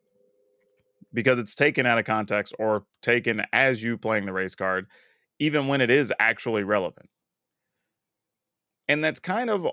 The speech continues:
all that's going on with C R T here, is they're not saying white people are all racist. What they're saying is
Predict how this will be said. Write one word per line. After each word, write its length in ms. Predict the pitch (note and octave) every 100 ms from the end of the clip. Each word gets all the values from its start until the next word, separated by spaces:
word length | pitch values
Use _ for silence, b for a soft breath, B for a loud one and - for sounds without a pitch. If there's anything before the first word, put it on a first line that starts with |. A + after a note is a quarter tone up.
| -
all 300 | B2 D#3 E3
that's 160 | C#3 B2+
going 280 | C#3 C3+ A#2+
on 480 | C3 A#2+ G#2+ G#2 G2+
with 260 | A2 G#2
C 240 | - A#2 A2
R 160 | G2+
T 280 | F#2 A2+ G2+
here, 240 | F2+ E2+ - -
is 420 | A2+ G#2 G2 - _ _ _ _ _ -
they're 200 | C#3 F3+
not 300 | A3 G3+ -
saying 800 | - - D3 C3 A2 G2 F#2+ G2 _ _ _ _ _ _ _ _ _ _ _ _ -
white 580 | G#2 G2+ A2 B2 A#2
people 300 | - A#2 A2 G#2+
are 120 | G2
all 200 | G2 F#2+
racist. 640 | F2+ E2+ - - - - _ _ _ _ _ _ _ _ _ _ _ _ _ -
What 180 | C3+ C3+
they're 140 | C3+
saying 460 | B2+ - G3 E3+ B2
is 420 | A2+ A2 G#2 A2+